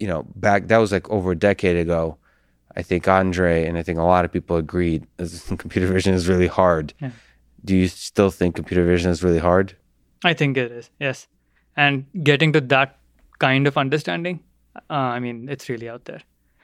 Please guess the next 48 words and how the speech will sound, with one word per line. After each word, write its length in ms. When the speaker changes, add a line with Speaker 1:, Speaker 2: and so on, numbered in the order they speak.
Speaker 2:
So 300
if 160
you 100
ask 220
me 80
to 80
solve 300
just 260
that 300
particular 400
problem, 480
I 120
can 400
do 160
it 120
the 80
supervised 500
learning 280
route. 220
I 80
can 120
always 220
construct 340
a 40
data 180
set 220
and 240
basically 320
predict, 360
"Oh, 140
is 160
there 120
humor 300
in 160
this 200
or 60
not?" 240
<laughs> 180
And 180
of 100
course 220
I 80
can 180
do 140
it. 160
Speaker 1:
Actually, 240
that's 100
a 40